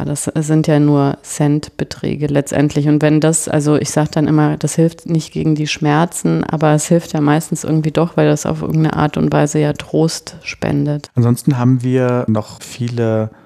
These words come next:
Speaker 2: Sachen, die so ein bisschen aus dem ökigeren Bereich kommen. Also wir haben zum Beispiel so Halswickel und sowas alles, wobei das auch nicht so sehr in die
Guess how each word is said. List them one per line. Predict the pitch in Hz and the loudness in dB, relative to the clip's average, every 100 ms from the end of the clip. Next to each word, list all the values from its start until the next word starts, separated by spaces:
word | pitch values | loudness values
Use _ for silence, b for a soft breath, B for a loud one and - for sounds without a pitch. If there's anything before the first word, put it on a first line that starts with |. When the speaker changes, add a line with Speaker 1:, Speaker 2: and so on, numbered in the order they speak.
| B - | B -10
Speaker 2:
Sachen, | - 110 123 113 | -6 -2 0 0
die | 110 | 0
so | 110 | 0
ein | 101 | -2
bisschen | 117 135 120 | 0 -2 -2
aus | 107 | -4
dem | 95 98 | -4 -2
ökigeren | 131 - 180 170 175 170 | -4 -4 -4 0 2 2
Bereich | 156 135 139 151 | 0 0 -2 -2
kommen. | - 170 170 165 | -4 2 2 2
Also | 120 - 110 107 | -2 -2 -2 -2
wir | 101 92 | -6 -2
haben | 98 98 98 B B B | 2 2 0 B B B
zum | - | -2
Beispiel | 101 - 101 | -2 -2 -4
so | 98 80 | -4 -2
Halswickel | 98 110 - - 107 - 107 107 | -2 -2 -2 -6 -6 0 2 2
und | 104 | 2
sowas | - 104 110 | 0 -4 -4
alles, | - 104 - | -2 -2 -2
wobei | 98 98 | -2 -2
das | 104 | -2
auch | - | -2
nicht | 117 - | -2 -2
so | 95 | -2
sehr | 101 104 | 0 2
in | |
die | 101 101 98 | 2 0 -4